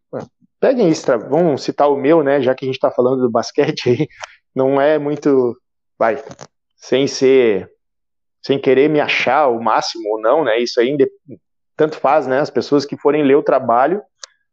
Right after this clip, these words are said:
é que vão ter que dizer se é bom ou se é ruim, enfim, mas foi o meu esforço ali pra fazer uma construção das memórias, né, e ali elas vão ter algumas imagens, e veja, se forem rio-grandinos, vão ter mais imagens ainda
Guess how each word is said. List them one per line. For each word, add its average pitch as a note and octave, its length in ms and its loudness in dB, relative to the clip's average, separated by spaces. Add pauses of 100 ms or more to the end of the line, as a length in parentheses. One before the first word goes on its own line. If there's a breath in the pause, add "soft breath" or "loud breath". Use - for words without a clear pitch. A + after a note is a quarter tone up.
(100)
é A#2+ 80 0
que C#3+ 140 -2
vão D3 220 0
ter D3+ 160 -2
que F3 100 -6
dizer C3+ 220 0
se C#3 100 0
é C3+ 60 4
bom B2+ 240 0
ou D#3+ 80 2
se - 120 0
é C3 40 4
ruim, B2 560 0
enfim, A#2+ 340 -8 (100)
mas A#2+ 260 -2
foi F#3 180 4
o G3+ 60 4
meu A3 180 4
esforço F3 440 0
ali D#3 140 4
pra E3+ 180 0
fazer D3+ 520 0 (400)
uma D3+ 180 0
construção D#3+ 720 -2 (640)
das A#2 220 0
memórias, A#2+ 680 -2 (640)
né, D3 300 -2 (360 soft breath)
e C#3 80 2
ali D#3+ 360 2
elas G#3+ 240 4
vão G#3 120 2
ter G3+ 140 2
algumas G3+ 400 2
imagens, E3+ 720 0
e D3+ 80 -4
veja, C#3 320 2
se D3+ 160 -4
forem F3 260 2
rio-grandinos, E3 680 2
vão D3 180 -2
ter F3 180 2
mais F#3 380 2
imagens E3+ 560 2
ainda D3 500 2